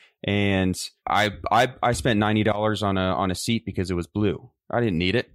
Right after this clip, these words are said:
I had a perfectly good seat, but I bought it 'cause it was blue. And in this case, I mean, it,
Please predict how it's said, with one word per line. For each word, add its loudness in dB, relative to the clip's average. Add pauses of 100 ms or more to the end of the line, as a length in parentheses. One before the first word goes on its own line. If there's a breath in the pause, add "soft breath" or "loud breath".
I 2
had 2
a 0
perfectly 0
good 0
seat, -2 (140)
but 2
I 0
bought 2
it -4
'cause -2
it 0
was -2
blue. 0 (540 soft breath)
And 0 (300)
in 0
this 0
case, 0
I 0
mean, -2 (200)
it, 0